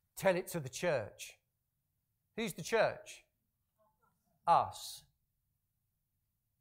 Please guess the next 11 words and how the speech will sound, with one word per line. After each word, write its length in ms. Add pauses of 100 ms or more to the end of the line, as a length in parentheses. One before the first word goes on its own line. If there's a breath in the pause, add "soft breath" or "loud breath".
(180)
Tell 180
it 120
to 120
the 100
church. 720 (2500)
Here's 300
where 200
you 220
as 100
a 120
church 320